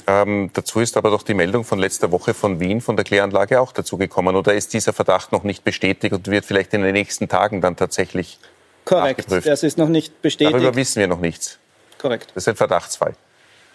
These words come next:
Speaker 2: Würde ich so sagen.
Speaker 1: Und, äh, das B eins eins sieben, was in, äh, Salzburg nachgewiesen ist, ist das Ihrer Meinung nach verantwortlich für die in Salzburg sehr hohen,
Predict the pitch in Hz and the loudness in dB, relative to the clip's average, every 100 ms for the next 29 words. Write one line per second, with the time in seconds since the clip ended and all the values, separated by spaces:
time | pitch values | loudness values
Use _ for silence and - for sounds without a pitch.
0 | _ - 143 151 131 143 - - - 110 | _ -4 0 0 0 -4 -6 -8 -4 -4
1 | - 117 113 - 123 135 131 107 120 117 | 2 2 2 0 2 2 2 2 2 -2
2 | - 117 127 117 - 123 135 123 117 120 | -2 0 2 0 0 0 2 2 2 0
3 | 117 107 - 101 - 123 107 92 - 123 | 2 2 2 0 0 -2 2 0 0 -2
4 | 117 113 120 110 110 - 95 - 110 113 | -2 -2 -2 -2 -2 -2 -2 -4 -2 0
5 | 104 113 113 - - 92 117 117 120 - | 0 0 -2 -2 -2 -2 -2 -2 -4 -4
6 | 117 117 110 98 - - - 110 - 117 | -2 -2 -2 -2 0 0 -2 -4 0 0
7 | 98 87 120 147 | 2 0 0 -2